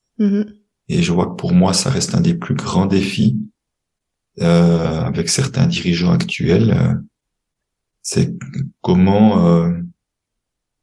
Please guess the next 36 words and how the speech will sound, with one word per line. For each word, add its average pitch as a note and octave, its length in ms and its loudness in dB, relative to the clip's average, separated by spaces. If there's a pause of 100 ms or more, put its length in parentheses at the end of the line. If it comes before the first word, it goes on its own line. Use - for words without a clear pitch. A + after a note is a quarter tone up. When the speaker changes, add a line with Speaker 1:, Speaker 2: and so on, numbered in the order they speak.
(280)
Speaker 2:
comment G2 220 0
rester G2 480 0
zen G2 320 2
et F#2 80 4
serein, F#2 560 2 (100)
euh, E2+ 180 4
quelles F2 240 -4
que F2 100 -4
soient F#2 220 0
les F2+ 80 0
décisions F2 460 0
qu'ils - 180 -2
prennent, G2 300 -2
les F2 80 0
prises, F2 240 -2
leurs - 160 -2
prises - 200 -6
de - 100 0
parole. E3 480 0 (500)
Speaker 1:
Mhm. G#3 340 -2 (280)
Speaker 2:
Parce - 100 0
que - 60 -8
tant G2+ 260 -2
que F2+ 200 0
je F2 140 0
m'agace F#2 560 0
et F2+ 40 -2
que F2 60 -4
je - 80 -4
m'énerve, F2+ 420 2
c'est - 120 -4
qu'ils - 100 -4
sont F2+ 120 0
encore F2 180 0
en F#2 60 0
train F2 240 -4